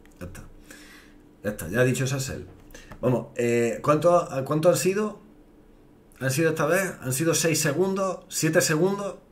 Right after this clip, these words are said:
Más o menos. Vamos a echarlo quince minutos más para adelante. Quince minutos.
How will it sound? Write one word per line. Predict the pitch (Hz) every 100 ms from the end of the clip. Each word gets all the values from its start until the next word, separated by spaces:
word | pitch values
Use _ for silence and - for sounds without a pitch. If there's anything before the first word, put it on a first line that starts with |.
| - -
Más | - 151
o |
menos. | 175 190 - - -
Vamos | 131 180
a |
echarlo | 180 185 196 208 208 - - _ - - - - - - - - -
quince | 151 160 170
minutos | 165 170 165
más | 170 170
para | 196 214
adelante. | 254 254 - - - -
Quince | - 147 180
minutos. | 165 82 -